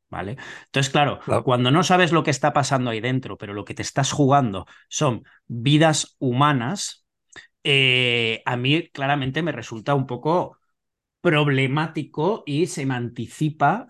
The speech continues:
Speaker 1: nuevos escenarios de guerra, o sea, se me anticipa, la guerra siempre ha sido muy compleja,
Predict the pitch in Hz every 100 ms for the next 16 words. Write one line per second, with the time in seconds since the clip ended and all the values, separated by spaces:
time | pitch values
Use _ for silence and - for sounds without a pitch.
0 | - 135 147 156 180 170 139 - 123 131
1 | 151 160 139 131 143 165 160 143 143 135
2 | 131 156 - 139 135 170 165 143 123 110
3 | 101 104 104 98 92 -